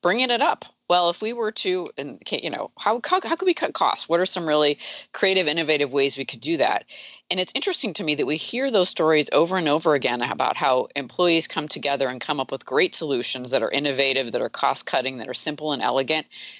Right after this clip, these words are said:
And yet, again, over and over, we see examples of leaders who won't allow that to happen. And I think sometimes, absolutely to your point,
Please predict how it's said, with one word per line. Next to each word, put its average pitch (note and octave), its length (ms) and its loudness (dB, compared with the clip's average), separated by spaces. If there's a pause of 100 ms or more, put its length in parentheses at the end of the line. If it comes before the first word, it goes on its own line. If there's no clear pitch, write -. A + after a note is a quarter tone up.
(140)
And C#3+ 160 -4
yet, C#3 240 2
again, A3 320 0
over D3+ 260 0
and C#3 80 -4
over, F#3 300 0
we C#3+ 140 -2
see - 320 -4
examples C3+ 560 -2
of B2 180 -6
leaders C#3+ 360 0
who C3+ 120 -2
won't C3+ 260 0
allow B2+ 340 2
that A#2 300 2 (460)
to - 120 -4
happen. E3+ 480 -2
And C#3+ 200 -2
I C#3+ 100 0
think C#3+ 220 -6
sometimes, C#3+ 560 -6
absolutely D#3+ 480 -4
to - 140 -6
your A#2 60 -2
point, F3 440 -2